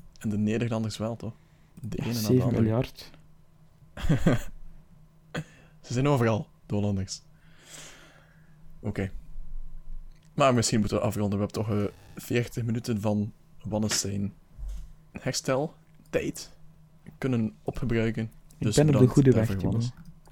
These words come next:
Speaker 1: Wannes. Ja, hopelijk. Ehm, dan zal Olivier de Zwart ook wel op de goede weg zijn. Goh,
Speaker 2: De weg
Speaker 1: gezondheid.
Speaker 2: naar de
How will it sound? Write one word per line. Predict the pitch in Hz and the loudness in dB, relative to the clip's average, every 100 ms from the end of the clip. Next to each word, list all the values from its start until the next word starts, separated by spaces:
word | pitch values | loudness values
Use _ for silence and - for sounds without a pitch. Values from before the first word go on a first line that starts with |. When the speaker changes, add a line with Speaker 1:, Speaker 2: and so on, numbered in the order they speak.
| - - - - - | -20 -20 -18 -20 -12
Speaker 1:
Wannes. | - - - - - | -10 -8 -8 -10 -10
Ja, | - | -8
hopelijk. | 104 - - - - - - - - - _ - | -6 -8 -16 -20 -20 -20 -20 -20 -20 -20 _ -8
Ehm, | 110 104 104 107 107 - - - | -4 0 2 0 -2 -12 -20 -14
dan | - 110 107 101 - - - - - | 0 2 2 0 -6 -20 -20 -18 -12
zal | - 101 | -6 -4
Olivier | 113 104 98 | -2 -4 -2
de | 98 | -4
Zwart | - - - | -6 -8 -6
ook | 107 | -6
wel | - | -8
op | 110 | -10
de | |
goede | - 104 | -8 -6
weg | 98 104 | -6 -6
zijn. | - - - - - - - - - - 165 - - - - - - - - | -10 -12 -20 -20 -20 -20 -20 -20 -20 -10 -10 -10 -20 -20 -20 -20 -16 -14 -2
Goh, | 107 | 4
Speaker 2:
De | 117 | 6
weg | 117 | 6
Speaker 1:
gezondheid. | - | 4
Speaker 2:
naar | 127 117 | 4 6
de | 120 | 6